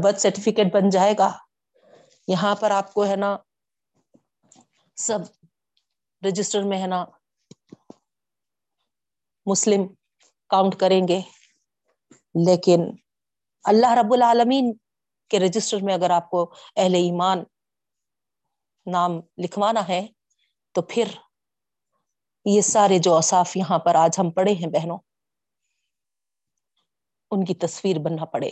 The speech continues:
گا۔ وہ سارے اوصاف اپنے اندر پیدا کرنے پڑیں گے، وہ کردار و اعمال ہمارے اندر لانے کی ضرورت ہے بہنوں۔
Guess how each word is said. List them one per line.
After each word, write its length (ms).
گا۔ 80
وہ 140
سارے 460
اوصاف 540
اپنے 300
اندر 260
پیدا 220
کرنے 260
پڑیں 320
گے، 100
وہ 80
کردار 400
و 80
اعمال 360
ہمارے 340
اندر 200
لانے 260
کی 100
ضرورت 480
ہے 60
بہنوں۔ 320